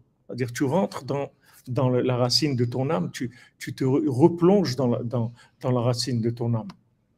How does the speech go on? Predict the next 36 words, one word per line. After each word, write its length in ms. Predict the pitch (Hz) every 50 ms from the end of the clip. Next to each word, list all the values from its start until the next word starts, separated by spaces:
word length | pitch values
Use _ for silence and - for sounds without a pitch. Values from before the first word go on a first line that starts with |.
| _ _ _ _ _ _ _ _
Donc, 140 | - 135 120
ça 140 | - 143 131
te 100 | - -
fait 380 | - - 165 151 143 139 -
un, 140 | - 139 135
un 40 | 131
renouvellement 640 | 113 135 143 143 135 117 143 139 127 123 147 139
total, 480 | 127 - 151 143 - 170 160 139 107 107
une 100 | 107 107
vitalité 560 | 107 120 117 - 120 117 120 120 120 120 120
totale. 680 | 120 127 123 123 - 143 143 127 117 98 107 107 101 - _ _ - - _ _ _ _ _ _ _ _
Donc, 160 | - 123 -
il, 60 | 143 147
il, 880 | 156 151 151 151 147 143 - - - - - 156 135 - - - - -
il 80 | - 180
faut, 220 | - - 190 208
c'est, 180 | 196 202 190 -
c'est 160 | - - 180
tr-, 140 | 180 - 214 -
c'est 200 | 202 - 196 190
très 180 | 196 - 226
simple, 340 | 226 - 294 262 220 160 120
c'est 140 | - - 139
pas 140 | - - 175
difficile. 460 | 160 165 165 185 175 - - 208 156
Juste, 260 | 131 - 262 - - -
tu, 160 | 247 - 147
tu 100 | 135 156
prends 220 | - - - 180
du 220 | 170 - 180 170 175
temps 360 | 160 135 131 - - - - _ _ _ _ -
et 100 | 147 131
tu 140 | - 175
t'investis, 580 | - - 190 175 185 185 - - - 190 175 -
c'est 80 | - -
tout. 180 | - _ -